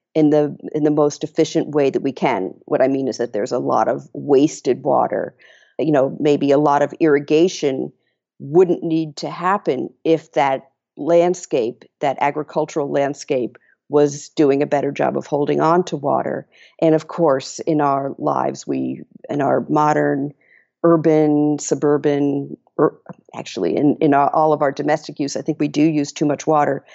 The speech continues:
But what is really important is what happens to the water when it does fall. Because, so as an example, I think it was two thousand thirteen that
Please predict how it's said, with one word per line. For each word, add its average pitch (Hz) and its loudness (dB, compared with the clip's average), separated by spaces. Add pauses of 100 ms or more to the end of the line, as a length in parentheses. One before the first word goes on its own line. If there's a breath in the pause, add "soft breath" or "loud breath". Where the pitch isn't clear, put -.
(280 loud breath)
But 165 2
what 156 0 (120)
is 202 4
really 151 -2
important 156 0
is 147 -2
what 135 -2
happens 143 -4
to 156 -6
the 147 -6
water 143 -2
when 139 0
it 139 -4
does 160 2
fall. - -4
Because, 147 -2 (440 soft breath)
so 170 4 (360)
as 165 0
an 170 2
example, 151 -2 (260)
I 165 -6
think 175 2
it 170 -2
was 165 0
two - -8
thousand 170 0
thirteen 175 2
that 160 2